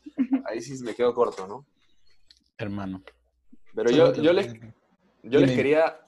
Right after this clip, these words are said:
Speaker 2: de-, dejar una reflexión final, que en este, en este, en este momento, en esta era digital, las posibilidades son infinitas. Tú puedes encontrar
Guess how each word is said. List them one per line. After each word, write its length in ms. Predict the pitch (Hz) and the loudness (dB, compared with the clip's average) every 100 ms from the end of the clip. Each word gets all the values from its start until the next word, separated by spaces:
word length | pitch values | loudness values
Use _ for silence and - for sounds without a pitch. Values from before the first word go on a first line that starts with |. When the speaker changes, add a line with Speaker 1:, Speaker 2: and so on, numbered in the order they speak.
| _ | _
Speaker 2:
de-, 180 | 113 113 | -6 -4
dejar 300 | 117 - 139 | -2 -2 -2
una 120 | 151 | -2
reflexión 640 | 147 139 110 101 143 147 | -2 -4 -6 -8 -8 -8
final, 640 | 147 120 120 139 196 - - _ _ _ _ _ _ | -8 -4 -2 -2 -4 -12 -20 _ _ _ _ _ _
que 500 | 123 117 110 104 - - | -2 0 0 -4 -10 -12
en 140 | 123 | -10
este, 400 | 170 - 185 135 | -8 -6 -6 -6
en 100 | 131 | -8
este, 480 | 165 - 185 175 165 | -10 -8 -4 -2 -2
en 80 | 147 | -4
este 200 | 156 170 | -10 -8
momento, 480 | 143 139 165 156 139 | -4 -2 -4 -2 -4
en 80 | |
esta 180 | 139 160 | -4 0
era 120 | 156 | 2
digital, 680 | 160 151 - 131 139 151 - - _ | 2 2 -2 2 4 2 -2 -10 _
las 140 | 117 117 | -8 -6
posibilidades 580 | 120 120 113 123 143 151 | -6 -6 0 4 4 2
son 140 | 151 | -4
infinitas. 600 | 151 117 113 104 98 - | -8 -10 -12 -8 -8 -8
Tú 100 | 131 | -8
puedes 180 | 147 143 | -6 -6
encontrar 600 | 139 113 113 135 147 156 | -8 -10 0 2 2 0